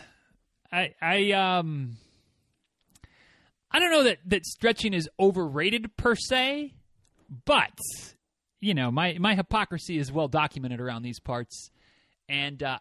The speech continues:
I don't stretch after a run. Um, I mean, uh, typically, you know, nine times out of ten,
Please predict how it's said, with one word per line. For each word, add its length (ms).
I 100
don't 180
stretch 300
after 340
a 40
run. 380
Um, 880
I 80
mean, 220
uh, 140
typically, 600
you 120
know, 160
nine 260
times 300
out 100
of 80
ten, 400